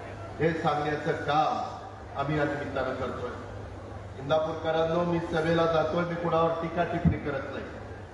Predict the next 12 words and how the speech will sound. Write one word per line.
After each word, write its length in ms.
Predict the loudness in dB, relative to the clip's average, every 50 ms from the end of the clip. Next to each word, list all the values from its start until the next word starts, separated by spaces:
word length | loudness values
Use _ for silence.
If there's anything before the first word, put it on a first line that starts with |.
| -16 -16 -14 -14 -4 0
कारण 240 | 2 4 4 4 2 2 2
योजनाच 360 | 2 0 0 2 2 2 2
आम्ही 220 | 2 0 0 0 -2
इतक्या 260 | -2 -2 0 0 0
चांगल्या 380 | 0 0 -2 -2 0 0 -2
दिल्या. 280 | -2 -2 -2 -2 -2 -2 -4 -4 -6 -8 -8 -10 -10 -10 -10 -12 -12 -12 -10 -6
महायुतीच्या 800 | -2 0 2 2 2 2 0 -2 -4 -4 -4 -4 -2 0 0 0
सरकारच्या 600 | 0 0 -2 -2 -2 0 0 0 0 0 0 0 0
माध्यमातून 920 | 0 0 0 -2 -2 -2 -2 0 0 -2 -2 -4 -4 -4 -4 -4 -4 -4
गेल्या 220 | -4 -2 -2 -2
काही 340 | -2 0 0 0 0 2 2
वर्षामध्ये 640 | 2 0 0 0 0 0 0 0 0 0 0 0